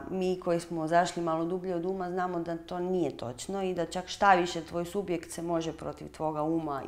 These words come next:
itekako izboriti. Vrlo lako, jer je um minijaturan u odnosu na subjekt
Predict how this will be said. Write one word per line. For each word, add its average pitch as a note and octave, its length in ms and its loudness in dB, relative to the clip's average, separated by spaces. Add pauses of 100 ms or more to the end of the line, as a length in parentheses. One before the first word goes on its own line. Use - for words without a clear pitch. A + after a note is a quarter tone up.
itekako C3+ 600 -6
izboriti. - 800 -8
Vrlo C#3+ 380 0
lako, G#2+ 600 0 (300)
jer D3+ 120 0
je E3 100 4
um F#3 540 2
minijaturan D3 920 0
u C3+ 60 -4
odnosu C3 380 -8
na A#2+ 140 -8
subjekt - 640 -12